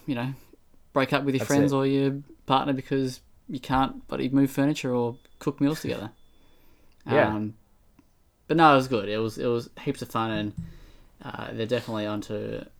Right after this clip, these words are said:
Speaker 1: a winner. The question I was gonna ask you, what did
Speaker 2: Hmm.
Speaker 1: you, there was probably the I don't know, and this, you know, this might change in the,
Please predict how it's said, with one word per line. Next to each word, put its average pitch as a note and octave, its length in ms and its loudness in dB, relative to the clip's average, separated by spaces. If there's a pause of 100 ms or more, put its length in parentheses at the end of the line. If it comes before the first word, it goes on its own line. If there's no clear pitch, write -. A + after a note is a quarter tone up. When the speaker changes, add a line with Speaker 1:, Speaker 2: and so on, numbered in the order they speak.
Speaker 1:
a A2+ 80 -6
winner. A2 560 -4
The D#3+ 100 -4
question D#3+ 340 -2
I - 20 0
was D#3+ 80 -4
gonna C#3 160 0
ask G#2+ 400 -6
you, G2+ 240 -8 (320)
what C#3+ 120 6
did E3 100 4
Speaker 2:
Hmm. A#2 60 -2
Speaker 1:
you, F#2+ 40 -6 (160)
there C3+ 120 2
was C#3 120 4
probably F#3 240 0
the D3 440 2 (760)
I C3+ 80 2
don't C3+ 100 2
know, C#3+ 60 4
and C3 200 0
this, - 200 -4 (100)
you B2+ 120 -6
know, G#2 120 -4
this B2 280 -4
might A2+ 200 0
change G#2+ 580 -4
in A2+ 180 -6
the, A2 120 -6